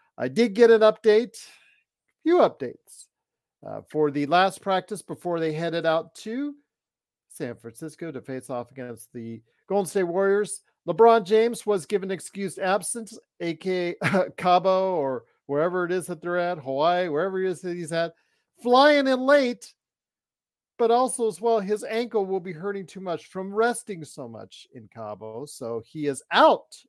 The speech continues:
officially for tomorrow night's game, which is something we prepped you for,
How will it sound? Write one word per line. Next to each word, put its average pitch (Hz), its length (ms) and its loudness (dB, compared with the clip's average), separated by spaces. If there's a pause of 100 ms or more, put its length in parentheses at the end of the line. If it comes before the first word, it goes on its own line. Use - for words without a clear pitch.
officially 135 580 -10
for 123 240 -14
tomorrow 107 460 -14
night's 98 260 -20
game, 104 340 -16 (340)
which 123 140 -8
is 127 120 -10
something 127 360 -6
we 127 160 -6
prepped - 440 0
you 135 100 -4
for, 113 460 -8